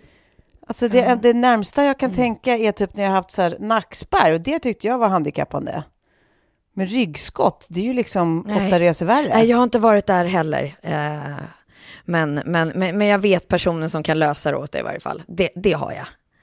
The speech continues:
Speaker 2: Ja.
Speaker 1: Mm.
Speaker 2: Ja, men vi,
Speaker 1: Ja, men
Speaker 2: eh, vi, vi får
Speaker 1: men,
Speaker 2: se hur det
Speaker 1: men,
Speaker 2: löser
Speaker 1: men,
Speaker 2: sig
Speaker 1: men
Speaker 2: då,
Speaker 1: Klara, eh, are you making the most of it? Får du folk att göra saker åt dig?
Speaker 3: Ja, exakt. <laughs>
Speaker 2: Det är ju mest då Källarbarnen, men ganska mycket. Nu har det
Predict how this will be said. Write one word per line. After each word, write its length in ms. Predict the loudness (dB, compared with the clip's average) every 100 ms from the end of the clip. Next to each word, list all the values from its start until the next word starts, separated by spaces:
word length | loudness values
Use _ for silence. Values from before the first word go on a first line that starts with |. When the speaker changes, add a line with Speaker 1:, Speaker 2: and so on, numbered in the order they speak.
| _
Speaker 2:
Ja. 60 | -16
Speaker 1:
Mm. 280 | -14 -12 -14 -16 -20 _ _ _ _ _ _ _ _ _ _ -12
Speaker 2:
Ja, 160 | -6
men 200 | -2 -2
vi, 160 | -2 -4
Speaker 1:
Ja, 80 | 0
men 300 | 2 2 0
Speaker 2:
eh, 60 |
vi, 280 | -4 -8 -8 -14 _
vi 100 | -16
får 80 | -2
Speaker 1:
men, 100 | 0
Speaker 2:
se 80 | 2
hur 60 | 2
det 100 | 2
Speaker 1:
men, 40 |
Speaker 2:
löser 160 | 4 6
Speaker 1:
men, 120 | 4
Speaker 2:
sig 100 | 2
Speaker 1:
men 80 | -2
Speaker 2:
då, 60 |
Speaker 1:
Klara, 380 | 2 4 6 6 4
eh, 140 | 2 -2 _ -2
are 140 | 0
you 120 | 2 2
making 380 | 2 2 0
the 80 | 2
most 500 | 4 6 6 4 0
of 120 | 2
it? 340 | 2 -2 -6 -12 -8
Får 220 | 0 2
du 60 |
folk 260 | 2 0 0
att 140 | -2
göra 300 | 2 2 2
saker 380 | 0 -2 -4 -4
åt 180 | -6 -6
dig? 280 | -8 -8 -12 _ _ -20 -20 -12 -6
Speaker 3:
Ja, 80 |
exakt. 600 | -6 -6 -14 -16 -16 -16 _
<laughs> 960 | -16 -12 -12 -14 -20 _ -18 -16 -16 -12
Speaker 2:
Det 100 | -6
är 180 | 2 4
ju 120 | 4
mest 400 | 4 0 0 -4
då 340 | 0 2 0 -2
Källarbarnen, 800 | -4 -4 -4 -4 -2 -2 -4 -8
men 280 | -8 -6 -2
ganska 600 | -2 -4 -10 -6 -2 -2
mycket. 300 | -4 -10 -4
Nu 60 |
har 20 |
det 60 | -4